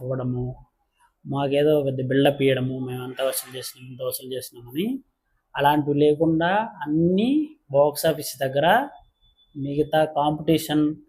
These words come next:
అని చెప్పుకుంటున్న హీరోలందరూ బాక్స్ ఆఫీస్ దగ్గర అందరూ కూడా బోల్తా కొట్టిన వాళ్ళే. మీరు అది గుర్తుపెట్టుకోండి. మీరు వాళ్ళని ఆకాశానికి నిచ్చెన వేసి పొగుడుతున్నారు. కొంతమంది చూస్తున్నా, ఆ బాలయ్య బాబుని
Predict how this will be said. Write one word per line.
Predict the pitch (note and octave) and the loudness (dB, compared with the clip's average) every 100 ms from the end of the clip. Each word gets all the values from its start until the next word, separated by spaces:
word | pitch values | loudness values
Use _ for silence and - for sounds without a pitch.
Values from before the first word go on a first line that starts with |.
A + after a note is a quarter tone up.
| _ _ _ | _ _ _
అని | C3+ C#3 | -6 -4
చెప్పుకుంటున్న | C3+ C#3 - C#3 C#3 C3 | -2 -2 -2 -2 -2 -2
హీరోలందరూ | C3 D3 C#3+ C3+ C3 D#3+ B3+ C4+ - _ _ _ - | 2 2 2 0 2 4 4 2 -6 _ _ _ -8
బాక్స్ | C3 C#3+ D3 - | 2 2 2 0
ఆఫీస్ | D3+ C#3+ C3+ | 0 0 -6
దగ్గర | C#3 C3 | -4 -2
అందరూ | C3 D3 D#3 D3 | 0 2 4 6
కూడా | D3 F#3 C#4+ - _ _ _ - | 4 2 0 -6 _ _ _ -8
బోల్తా | C3 C#3 D#3+ D#3 D#3+ | 0 4 4 2 0
కొట్టిన | D#3 C#3 C3+ C3+ | 0 -4 -4 -2
వాళ్ళే. | C3 C3 C3+ C#3 | -2 0 0 0
మీరు | C3+ | 2
అది | C3+ C3 | 2 0
గుర్తుపెట్టుకోండి. | C#3 D#3 D3 - C3 B2+ A#2 _ _ _ _ _ - | 0 2 0 2 0 0 -6 _ _ _ _ _ 0
మీరు | D3 D3+ | 4 6
వాళ్ళని | C#3+ D3+ D3+ D#3 A#3 D#4 D#4 - - - _ _ _ _ _ - | 4 4 2 2 4 2 2 -8 -20 -20 _ _ _ _ _ -8
ఆకాశానికి | C#3+ D#3 E3+ D#3+ D#3+ | -2 4 4 4 0
నిచ్చెన | C#3+ C#3 E3+ | 0 0 2
వేసి | D#3 D3+ D#3 | 4 4 0
పొగుడుతున్నారు. | D3+ C#3 C#3+ C#3+ C3+ C3+ F#3+ C#4+ D4 - _ _ _ _ _ _ _ | 0 2 2 0 0 2 4 2 0 -10 _ _ _ _ _ _ _
కొంతమంది | D3 D#3 D#3 E3+ E3+ | 0 2 4 4 2
చూస్తున్నా, | D3 - B2 - - C3+ | 0 -2 -8 -8 -14 -6
ఆ | |
బాలయ్య | B2 C#3 D3 | 0 2 4
బాబుని | C#3+ C#3+ F3 | 2 2 0